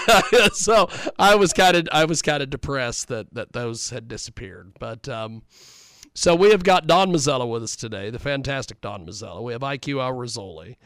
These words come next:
Um, we're gonna try to get a hold of our guest here in a few moments as well, and if, if not, we'll just, we'll just talk the whole hour. Um, but Don, I've talked to I Q earlier. I talked to Larry Tracy. Uh,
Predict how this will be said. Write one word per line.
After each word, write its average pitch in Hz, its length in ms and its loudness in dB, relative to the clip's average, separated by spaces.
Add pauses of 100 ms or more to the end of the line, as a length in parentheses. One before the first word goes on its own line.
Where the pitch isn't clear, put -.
(460)
Um, 120 800 -2
we're 123 180 -6
gonna 139 160 -2
try 147 240 -4
to 151 80 -6
get 135 140 -4
a 120 60 -6
hold 131 260 -6
of 120 200 -12
our 120 180 -8
guest 127 480 -8
here 120 160 -8
in 107 80 -8
a - 20 -10
few 120 180 -10
moments 113 420 -8
as 110 140 -12
well, 113 420 -8
and 110 120 -10
if, - 220 -14
if 120 180 -14
not, 117 300 -10
we'll 110 120 -14
just, 113 380 -16
we'll 110 140 -18
just - 280 -16
talk 170 320 -12
the 110 100 -12
whole 104 220 -10
hour. 98 260 -10 (420)
Um, 151 500 0
but 175 240 2
Don, 196 720 4 (680)
I've 139 160 0
talked 226 360 4
to - 180 0
I 196 200 4
Q 208 460 2
earlier. 202 580 2
I 147 120 -4
talked 175 380 -2
to 170 60 -4
Larry 165 340 -2
Tracy. 180 800 -4 (580)
Uh, 131 420 -4